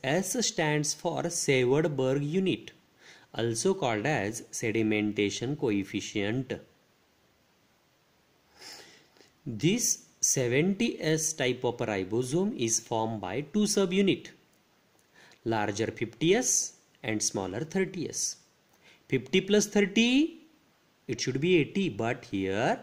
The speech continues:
as it shows an, uh, seventy S.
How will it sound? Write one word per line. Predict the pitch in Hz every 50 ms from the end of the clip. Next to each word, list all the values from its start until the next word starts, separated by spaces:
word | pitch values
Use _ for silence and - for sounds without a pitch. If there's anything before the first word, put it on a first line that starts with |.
| - - _ _ _ _ _ _ _ -
as | 107 107 104 110 139 208 269 - - - - - _ _ _ _ _ _ _ -
it | - 104 -
shows | - - 123 120 110
an, | 117 113 117 131
uh, | 165 240 349 339 - - -
seventy | - - - - 92 87 87 92 90 92 98 95 - 151 - - -
S. | 170 160 180 190 165 120 - - - - - - -